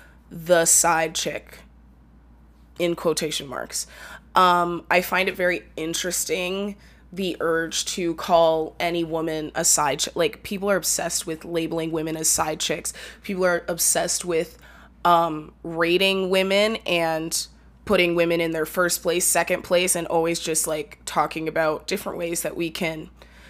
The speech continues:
pit women against each other and devalue them. And I think it's not only ridiculous to be like, "Oh yeah, she's the, she's just the side chick. Kylie Jenner was the side chick all along.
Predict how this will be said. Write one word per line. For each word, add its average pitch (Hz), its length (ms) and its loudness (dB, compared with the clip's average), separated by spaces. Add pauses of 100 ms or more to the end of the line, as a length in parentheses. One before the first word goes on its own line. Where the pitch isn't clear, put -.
(260)
pit 285 220 4
women 254 180 2
against 202 320 4
each 202 160 -2
other 185 300 6
and 175 260 0
devalue 170 560 0
them. 269 380 0 (400)
And 185 420 4
I 190 120 2
think 262 240 0
it's - 320 0
not 185 320 2
only 294 200 2
ridiculous 190 600 0
to 208 160 0
be 190 260 -4
like, 175 300 4
"Oh 302 200 6
yeah, 285 340 2
she's 285 400 -2
the, 208 360 0 (300)
she's 285 320 -2
just - 240 -2
the 226 80 -2
side 254 320 2
chick. - 260 -2
Kylie 277 440 0
Jenner 254 280 2
was 196 200 0
the 226 100 2
side 220 380 2
chick 262 340 -4
all 185 220 0
along. 233 580 4